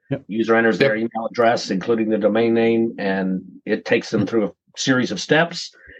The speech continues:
Speaker 2: gets them authenticated, configures everything. Like you said, Todd, if it determines that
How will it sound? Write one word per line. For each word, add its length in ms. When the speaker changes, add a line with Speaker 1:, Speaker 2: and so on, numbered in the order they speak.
Speaker 2:
gets 200
them 120
authenticated, 840
configures 500
everything. 640
Like 240
you 60
said, 260
Todd, 260
if 120
it 120
determines 800
that 260